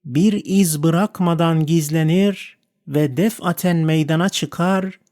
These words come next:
iş başına geçer ve gayet faal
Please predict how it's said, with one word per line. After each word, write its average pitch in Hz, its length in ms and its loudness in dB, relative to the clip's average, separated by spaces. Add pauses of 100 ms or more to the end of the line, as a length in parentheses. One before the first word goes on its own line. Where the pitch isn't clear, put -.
(320)
iş 202 320 0
başına 151 360 0
geçer 131 600 -2 (680)
ve 139 160 0
gayet 180 580 0
faal 196 760 0